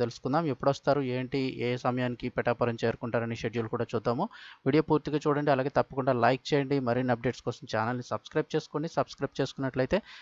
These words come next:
నేను చేసే ప్రతి అప్‌డేట్ మీకు వెంటనే నోటిఫికేషన్ అయితే రావడం జరుగుతుంది. ఇంక వివరాల్లోకి వెళ్ళిపోదాం.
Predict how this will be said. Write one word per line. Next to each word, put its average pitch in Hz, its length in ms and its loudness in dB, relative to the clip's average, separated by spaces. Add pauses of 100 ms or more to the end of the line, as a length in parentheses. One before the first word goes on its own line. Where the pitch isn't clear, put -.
(140)
నేను 131 200 -2
చేసే 131 280 4
ప్రతి 117 280 4
అప్‌డేట్ 123 300 2 (100)
మీకు 123 200 -6
వెంటనే 110 320 0 (440)
నోటిఫికేషన్ 120 520 0
అయితే 117 200 2
రావడం 110 280 2
జరుగుతుంది. 104 360 -6
ఇంక 101 140 -8
వివరాల్లోకి 131 420 6
వెళ్ళిపోదాం. 127 380 6